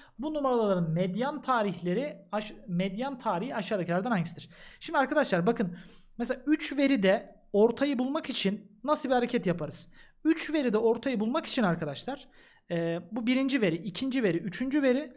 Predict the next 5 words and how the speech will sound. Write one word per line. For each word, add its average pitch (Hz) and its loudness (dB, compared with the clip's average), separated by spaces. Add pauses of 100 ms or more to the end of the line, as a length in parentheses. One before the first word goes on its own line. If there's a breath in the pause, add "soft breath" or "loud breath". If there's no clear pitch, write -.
(260 loud breath)
baştakiyle 277 0
sondakiyi 240 -4
toplar, 277 -4
ikiye 226 2
böleriz. 143 -6